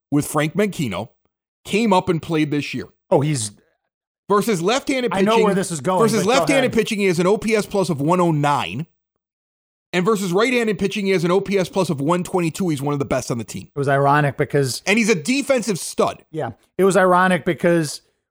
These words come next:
Speaker 2: we had him, the whole idea initially was only put Engel in against lefties, but he's actually,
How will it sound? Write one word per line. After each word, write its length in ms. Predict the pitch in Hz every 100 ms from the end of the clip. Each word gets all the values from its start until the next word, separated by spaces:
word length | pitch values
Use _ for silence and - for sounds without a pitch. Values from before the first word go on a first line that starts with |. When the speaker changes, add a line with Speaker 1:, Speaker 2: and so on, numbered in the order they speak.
| _ _
Speaker 2:
we 320 | 165 160 180
had 240 | 156 170 160
him, 400 | 160 156 143 147 _ _ _ _ _ 151
the 120 | 160
whole 300 | 185 190 170
idea 640 | 160 147 170 170 156 143
initially 560 | 143 156 180 - 160 147
was 400 | 143 135 127 - _ _ -
only 240 | 160 165
put 400 | 147 - 170 - _ _
Engel 280 | 156 160 139
in 120 | 160
against 580 | 139 110 123 156 165 -
lefties, 720 | 135 127 156 - 127 113 - - _ _ _ 110
but 340 | 156 151 139 - -
he's 280 | 127 170 147
actually, 560 | 156 - 185 165 135